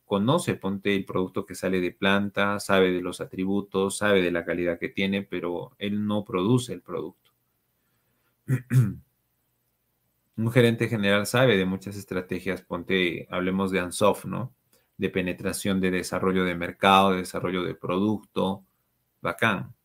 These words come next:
entiende muchas cosas, pero difícilmente un gerente general va a llegar y va a ofrecer el producto, ¿me entiendes? O sea, él no, no va a vender. Él puede decir cómo se puede vender,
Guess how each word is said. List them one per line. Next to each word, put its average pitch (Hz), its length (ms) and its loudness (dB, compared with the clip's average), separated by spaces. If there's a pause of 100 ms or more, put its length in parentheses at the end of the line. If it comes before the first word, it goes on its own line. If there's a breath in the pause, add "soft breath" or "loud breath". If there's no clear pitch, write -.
entiende 113 340 0
muchas 131 360 0
cosas, - 480 -2
pero 95 400 2
difícilmente 120 880 0
un 120 80 -2
gerente 101 340 -4
general 98 500 0 (680 soft breath)
va 104 60 8
a 104 40 8
llegar 107 460 4
y 113 100 0
va 98 140 4
a 98 40 8
ofrecer 104 580 2
el 85 160 0
producto, - 480 -10
¿me 98 80 -10
entiendes? 92 680 -6
O 95 100 -8
sea, 87 280 -2
él 92 220 -2
no, 98 260 2
no 104 160 4
va 107 80 6
a 101 40 4
vender. 85 460 -2 (100)
Él 101 140 -8
puede 127 240 6
decir 107 400 -2
cómo 131 320 6
se - 140 -10
puede 87 320 -2
vender, - 420 -8